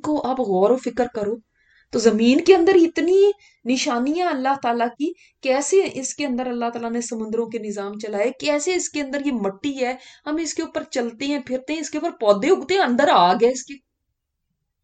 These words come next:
इसके अंदर आग है, आग का गोला है इसके अंदर।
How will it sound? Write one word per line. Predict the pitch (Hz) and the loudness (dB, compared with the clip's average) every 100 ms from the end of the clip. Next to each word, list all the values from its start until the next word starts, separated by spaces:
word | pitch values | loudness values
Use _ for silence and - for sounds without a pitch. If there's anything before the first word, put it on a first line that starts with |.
| _ | _
इसके | 320 392 | -4 -2
अंदर | 392 427 | 0 0
आग | 392 320 381 381 | 2 2 2 0
है, | 285 190 _ _ _ _ - | -6 -8 _ _ _ _ 0
आग | 233 247 | 0 2
का | 339 269 | -2 -2
गोला | 220 233 | -2 0
है | 349 | 0
इसके | 370 - | -2 -8
अंदर। | 226 196 208 | -10 -10 -14